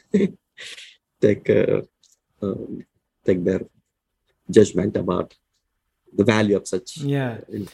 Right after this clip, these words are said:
Speaker 2: You know, I was reading this book from Lee Smolin. I don't recall which one. One of the, he has written many books. Maybe it was Roads to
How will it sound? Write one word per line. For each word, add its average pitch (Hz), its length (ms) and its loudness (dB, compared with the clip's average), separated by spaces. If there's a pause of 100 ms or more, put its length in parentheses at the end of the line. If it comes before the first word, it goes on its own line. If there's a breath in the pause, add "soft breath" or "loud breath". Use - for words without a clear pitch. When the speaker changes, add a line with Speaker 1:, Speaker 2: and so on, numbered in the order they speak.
(100)
Speaker 2:
You 165 100 -6
know, 226 320 -2 (340)
I 202 80 0
was 208 200 2
reading 214 460 0
this 151 220 -6
book 156 240 -6
from 135 340 -2
Lee 143 80 2
Smolin. 135 480 -2
I 151 120 -2
don't 156 160 -2
recall 127 320 -4
which 120 180 -6
one. 117 240 -4
One 131 140 -2
of 123 60 -2
the, 113 120 -8 (160)
he 127 320 -6 (120)
has 117 200 -8
written 127 200 -2
many 117 220 -2
books. - 340 -6
Maybe 113 240 0
it 113 60 0
was 110 300 -6 (300)
Roads 117 480 -2
to 110 120 -8